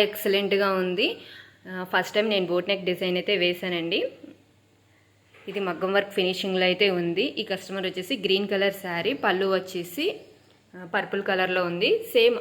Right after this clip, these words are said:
అదే కలర్ క్లాత్ హాఫ్ పట్టు తీసుకుని విడిగా అయితే ఇది డిజైన్ చేశాము. దగ్గర నుంచి చూపిస్తాను చూడండి, డిజైన్ ఫినిషింగ్ అయితే ఎక్సలెంట్ వచ్చింది.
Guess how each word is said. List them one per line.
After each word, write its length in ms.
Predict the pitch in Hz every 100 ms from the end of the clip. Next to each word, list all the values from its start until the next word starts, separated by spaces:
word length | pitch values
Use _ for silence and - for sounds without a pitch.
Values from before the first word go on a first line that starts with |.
| 170
అదే 160 | 170 202 202
కలర్ 280 | 180 226 233 - 202
క్లాత్ 340 | 185 190 - 175
హాఫ్ 180 | 180 -
పట్టు 200 | 190 185 180
తీసుకుని 360 | 175 - 202 247 185
విడిగా 240 | 180 180 180
అయితే 200 | 202 302 - 226
ఇది 140 | 226 196
డిజైన్ 280 | 190 185 180
చేశాము. 380 | 170 175 170 220 523 - - _ _ _ _ _ _ _ _ _ _ 1077 1077 - - - - - - -
దగ్గర 200 | 190 196 208
నుంచి 180 | 208 220
చూపిస్తాను 400 | 190 190 196 196
చూడండి, 320 | 185 185 185 190
డిజైన్ 420 | 185 180 196 185 214 269
ఫినిషింగ్ 460 | 214 185 214 214 185
అయితే 160 | 180 185
ఎక్సలెంట్ 400 | 180 190 196 214 190
వచ్చింది. 480 | - 180 175 180